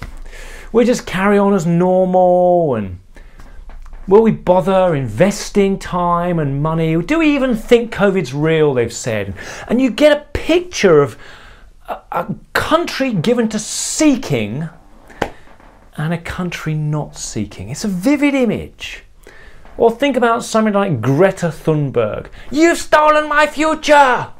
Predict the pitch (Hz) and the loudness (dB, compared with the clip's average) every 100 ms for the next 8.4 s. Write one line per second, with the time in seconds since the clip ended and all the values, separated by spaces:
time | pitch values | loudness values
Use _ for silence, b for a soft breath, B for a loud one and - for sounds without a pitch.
0 | - b b b b b b - - 254 | -20 b b b b b b -8 -4 -4
1 | - - - 330 277 - - 277 240 214 | -4 -6 -2 0 0 -4 -6 -2 0 0
2 | 151 110 107 202 220 233 254 254 254 202 | 0 -4 2 6 6 6 4 4 2 2
3 | 214 202 180 139 131 160 233 254 247 240 | 2 2 0 0 0 4 4 4 0 -4
4 | B B 220 220 - - - - 339 262 | B B -4 -4 -6 -8 -8 -2 0 0
5 | 147 - - - - - B B B B | -2 -12 -12 -10 -12 -16 B B B B
6 | B B B B - 147 - 170 170 131 | B B B B -4 -4 -2 0 0 0
7 | - - - - 208 247 254 - - 190 | -6 -16 -14 -8 0 2 2 -2 -4 -2
8 | 190 185 170 - | -2 -8 -12 -16